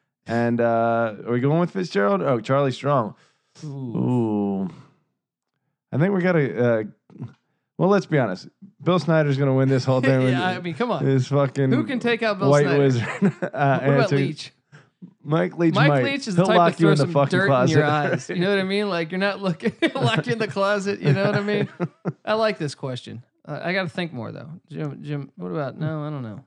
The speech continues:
Speaker 2: There's not any other
Speaker 1: My decision's made. Fucking Bernie Lomax
Speaker 2: Yeah,
Speaker 1: takes the
Speaker 2: yeah.
Speaker 1: cake.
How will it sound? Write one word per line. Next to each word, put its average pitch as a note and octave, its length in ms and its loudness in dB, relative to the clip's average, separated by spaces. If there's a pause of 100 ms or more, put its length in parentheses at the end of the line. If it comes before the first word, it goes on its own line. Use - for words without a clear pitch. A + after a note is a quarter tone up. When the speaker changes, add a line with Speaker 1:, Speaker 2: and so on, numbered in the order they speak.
(120)
Speaker 2:
There's D#3 140 -14
not G3+ 140 -6
any G3+ 120 -6
other G3 100 0
Speaker 1:
My C#3+ 140 2
decision's A#2+ 560 -2
made. G2 420 -10
Fucking A#2 540 -4
Bernie G#2+ 240 -4
Lomax G2+ 540 -6 (100)
Speaker 2:
Yeah, E3+ 120 -6
Speaker 1:
takes G#2+ 180 -6
the - 80 -12
Speaker 2:
yeah. G2 180 -6
Speaker 1:
cake. - 100 -14